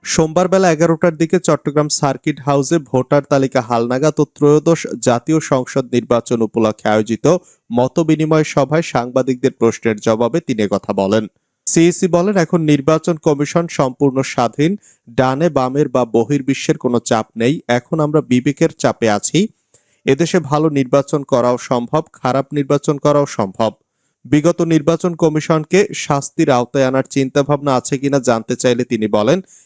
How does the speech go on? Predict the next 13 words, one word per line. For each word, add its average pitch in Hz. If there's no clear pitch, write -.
'এটা 135
নির্বাচন 143
সংস্কার 139
কমিশনের 120
বিষয়, 139
আমরা 151
ওনাদের 147
সুপারিশনামা 151
এখনো 123
পাইনি, 107
তবে 147
আমাদের 127
কমিশনের 151